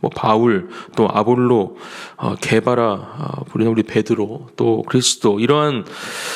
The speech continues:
어, 당파를, 어, 만들어서 하나님 또 예수님 그리스도의 십자가가 아닌, 어, 그 당파의, 어, 리더들, 어, 그들을, 어, 자랑하며 또 그들을,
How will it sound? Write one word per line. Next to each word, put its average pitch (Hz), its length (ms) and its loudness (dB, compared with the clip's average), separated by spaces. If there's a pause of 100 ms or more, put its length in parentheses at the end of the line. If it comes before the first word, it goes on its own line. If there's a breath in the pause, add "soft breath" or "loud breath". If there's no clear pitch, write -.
(160 loud breath)
어, 110 280 2
당파를, 131 760 2
어, 113 160 0
만들어서 117 880 2 (440 loud breath)
하나님 160 600 -2
또 135 100 4
예수님 143 600 2
그리스도의 135 420 0
십자가가 156 640 0
아닌, 107 400 -2 (180)
어, 135 340 -12
그 - 100 -2
당파의, 127 800 2
어, 110 100 -4
리더들, 110 600 4 (340 loud breath)
어, - 180 -4
그들을, 139 640 4
어, 120 220 -2
자랑하며 117 760 -2
또 120 180 4
그들을, 143 600 2